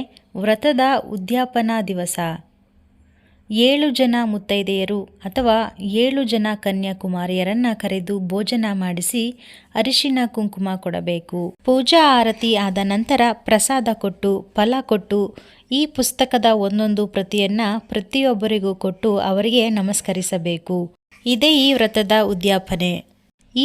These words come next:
ವ್ರತವನ್ನ ಮಾರ್ಗಶಿರ ಮಾಸದ ಆರಂಭದ ಗುರುವಾರ ಮಾಡಬೇಕು. ಅನಿವಾರ್ಯ ಕಾರಣದಿಂದಾಗಿ ಸಾಧ್ಯವಾಗದೇ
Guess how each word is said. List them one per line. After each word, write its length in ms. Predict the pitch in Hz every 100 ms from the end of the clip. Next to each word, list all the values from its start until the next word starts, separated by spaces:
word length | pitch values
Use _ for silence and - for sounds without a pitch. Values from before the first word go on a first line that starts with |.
| 311
ವ್ರತವನ್ನ 540 | 302 - 240 214 202 202
ಮಾರ್ಗಶಿರ 580 | 202 208 233 277 - 247 226
ಮಾಸದ 460 | 208 190 196 185 185 180
ಆರಂಭದ 480 | 190 196 190 190 185
ಗುರುವಾರ 460 | 175 180 175 180 185
ಮಾಡಬೇಕು. 680 | 196 170 175 165 165 - 175 170 - - _ -
ಅನಿವಾರ್ಯ 560 | 185 247 269 254 247
ಕಾರಣದಿಂದಾಗಿ 840 | 240 214 196 190 180 180 180 226 233
ಸಾಧ್ಯವಾಗದೇ 840 | 233 185 175 190 254 240 220 196